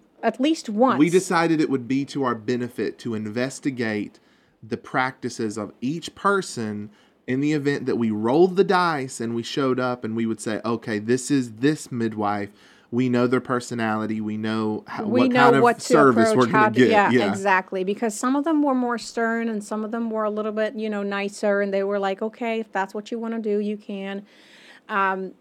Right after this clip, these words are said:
Speaker 1: you know, some of them came kinda defensive, um,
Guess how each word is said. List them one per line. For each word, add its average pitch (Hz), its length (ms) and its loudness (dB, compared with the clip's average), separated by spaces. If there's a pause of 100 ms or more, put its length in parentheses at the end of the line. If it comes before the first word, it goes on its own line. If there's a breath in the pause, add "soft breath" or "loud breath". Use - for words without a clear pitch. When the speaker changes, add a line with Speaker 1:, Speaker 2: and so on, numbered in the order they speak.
(100)
Speaker 1:
you 208 140 0
know, 185 120 -2
some 226 260 -2
of 214 120 -4
them 196 160 -2
came 202 260 -4
kinda 190 260 -6
defensive, 185 600 -8 (260)
um, 180 520 -8